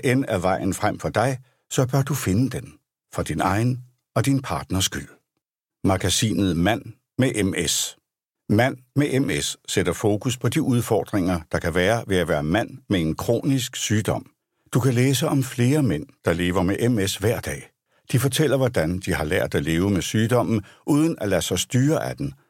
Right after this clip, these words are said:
og hvilke erfaringer de har gjort sig, som mand, som partner og som far. Du får også eksperternes konkrete råd til blandt andet træning, kost og udstyr til bilen. Du kan også blive klog på de tre årsager til, at de fleste mænd med M S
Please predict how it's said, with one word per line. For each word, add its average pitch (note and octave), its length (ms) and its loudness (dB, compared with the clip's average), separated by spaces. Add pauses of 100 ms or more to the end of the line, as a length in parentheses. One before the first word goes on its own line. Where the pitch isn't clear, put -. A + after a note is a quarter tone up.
(160)
og G#2+ 120 2
hvilke A#2 300 0
erfaringer A#2 600 0
de F2+ 180 -4
har E2 100 -4
gjort - 300 -2
sig, - 200 -6 (440)
som - 160 0
mand, F2+ 260 0 (380)
som B2+ 180 0
partner F2+ 440 -2 (360)
og G#2+ 60 0
som B2+ 160 2
far. B1+ 360 -6 (480)
Du C3 80 4
får C3 140 4
også A#2+ 280 2
eksperternes G2 760 0
konkrete E2+ 560 0
råd G2 280 0
til B2 180 -2
blandt A#2+ 280 0
andet D2 300 0
træning, A2+ 640 0 (160)
kost - 400 -4 (100)
og C3 160 2
udstyr F2 440 -2
til - 140 -2
bilen. D2 500 -2 (400)
Du C#3 60 2
kan B2+ 120 2
også C3+ 220 2
blive D3 160 0
klog - 500 -2
på B2+ 60 0
de C3 140 -2
tre - 280 0
årsager F#2+ 480 2
til, B2+ 320 0 (220)
at A#2 140 0
de A#2+ 80 0
fleste C3 400 0
mænd G2 180 2
med F#2+ 260 0
M A2 220 0
S - 140 -8